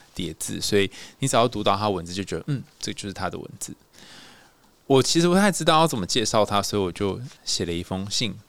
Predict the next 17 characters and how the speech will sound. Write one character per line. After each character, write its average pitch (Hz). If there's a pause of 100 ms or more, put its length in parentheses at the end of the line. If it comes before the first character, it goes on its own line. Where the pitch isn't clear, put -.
(320)
所 -
以 107
我 95
想 85
要 82
先 110
跟 123
大 123
家 113
念 123
一 87
下 98
这 87
封 82
信。 95
我 90
说： 92